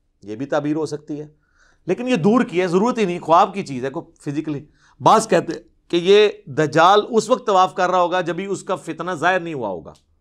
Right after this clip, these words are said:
जब फितना ज़ाहिर होगा, फिर वो दाखिल नहीं होगा। ये दूर की तावीलात है। मेरे नज़दीक सबसे बेस्ट तावील, मैंने आपको इतनी मिसालें दी हैं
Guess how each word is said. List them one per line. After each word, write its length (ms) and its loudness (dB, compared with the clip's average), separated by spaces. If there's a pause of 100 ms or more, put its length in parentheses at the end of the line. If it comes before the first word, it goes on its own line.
(720)
जब 80 -4
फितना 300 -2
ज़ाहिर 240 4
होगा, 180 2
फिर 140 -2
वो 120 -2
दाखिल 280 0
नहीं 100 -6
होगा। 220 -8 (340)
ये 60 -4
दूर 320 -2
की 140 -8
तावीलात 520 -6
है। 100 -18
मेरे 200 0
नज़दीक 300 -2
सबसे 320 -2
बेस्ट 280 2
तावील, 240 0
मैंने 180 -2
आपको 220 0
इतनी 180 -6
मिसालें 420 -4
दी 140 -8
हैं 160 -10